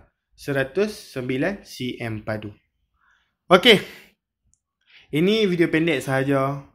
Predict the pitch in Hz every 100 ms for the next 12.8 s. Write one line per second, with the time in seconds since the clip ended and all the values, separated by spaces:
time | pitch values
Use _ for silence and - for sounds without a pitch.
0 | - 123 139 139 - - 123 123 131 127
1 | 123 117 117 113 117 120 117 117 117 117
2 | 113 110 123 151 - - - - 135 139
3 | 135 135 139 131 123 120 131 208 143 -
4 | - _ _ 160 214 160 - _ _ _
5 | _ - _ _ _ _ _ _ _ _
6 | _ _ - 165 220 208 208 190 208 214
7 | 240 240 - - _ _ _ _ - 156
8 | 165 165 156 151 151 147 160 147 151 156
9 | 156 151 151 190 180 - 139 120 117 131
10 | 127 131 139 139 131 127 - 135 131 123
11 | 131 135 165 143 135 139 113 127 - -
12 | 156 143 - 117 120 123 135 175